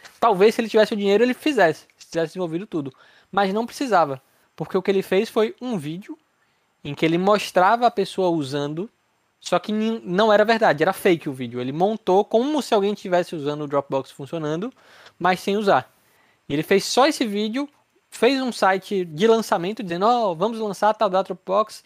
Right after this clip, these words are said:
Se você tem interesse, se inscreva aqui." E ele teve um monte de inscrições de pessoas interessadas em conseguir fazer o que acontece naquele vídeo. E aí apresentou os bastidores, "Tá vendo, ó? As pessoas acham que eu já tenho o software aqui funcionando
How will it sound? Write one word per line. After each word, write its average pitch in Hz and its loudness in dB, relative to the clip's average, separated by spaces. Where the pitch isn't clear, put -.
Se - -4
você 202 0
tem 269 -2
interesse, 226 4
se - -4
inscreva 220 2
aqui." 170 -6
E 160 -4
ele 175 -2
teve 202 2
um 269 -8
monte 240 -2
de 214 -8
inscrições 202 -6
de 170 -8
pessoas 180 -2
interessadas 180 2
em 233 0
conseguir 220 -4
fazer 175 0
o 160 -4
que - -4
acontece 160 -4
naquele 156 -4
vídeo. 175 -4
E 180 6
aí 165 6
apresentou 202 0
os 190 -4
bastidores, 170 0
"Tá 143 0
vendo, 185 0
ó? 120 -6
As - -20
pessoas 175 -2
acham 208 4
que 269 -4
eu 240 0
já 214 2
tenho 202 -6
o 180 -6
software 175 -6
aqui 170 -10
funcionando 175 -8